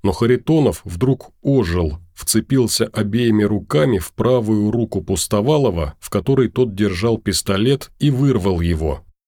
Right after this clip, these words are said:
Пустовалов дважды ударил Харитонова дубинкой, отчего старые раны снова пошли кровью. Но Иван устоял. Мощным ударом головы он оттолкнул Пустовалова, и тот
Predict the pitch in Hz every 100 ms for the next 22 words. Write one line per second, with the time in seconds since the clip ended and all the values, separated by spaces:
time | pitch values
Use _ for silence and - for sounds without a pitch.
0 | _ _ - 92 110 131 151 98 90 87
1 | 117 131 120 135 131 120 131 117 101 -
2 | 107 101 131 131 113 107 90 123 117 127
3 | 87 87 80 73 - 95 - 110 127 -
4 | 123 123 113 104 117 139 117 - - 117
5 | 123 127 117 107 123 120 - 127 107 80
6 | 78 69 - _ _ - 85 92 117 143
7 | 143 - 147 147 123 95 87 82 - -
8 | 95 127 - 120 117 - 117 123 117 107
9 | 92 101 110 107 110 147 - - 147 143
10 | - - 110 101 117 135 113 113 107 -
11 | 101 120 135 123 87 85 85 113 110 156